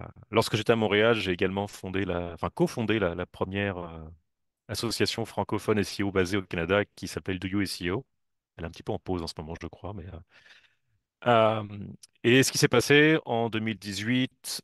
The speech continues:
euh, j'ai eu l'occasion de, de, de partir à Boston. En fait, Vistaprint a,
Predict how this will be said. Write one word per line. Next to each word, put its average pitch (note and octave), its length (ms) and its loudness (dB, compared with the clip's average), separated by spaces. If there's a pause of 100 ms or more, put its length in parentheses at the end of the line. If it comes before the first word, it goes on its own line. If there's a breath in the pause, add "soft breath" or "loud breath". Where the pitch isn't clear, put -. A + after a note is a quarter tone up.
(120)
euh, G2 140 -2
j'ai A2 160 4
eu A#2 40 6
l'occasion G#2+ 540 2
de, F#2 260 -6
de, E2+ 220 -10
de - 80 -8
partir - 360 -2
à G2 60 2
Boston. F#2+ 340 0
En F2+ 60 -6
fait, - 180 -6
Vistaprint - 520 -10
a, D#2+ 180 -10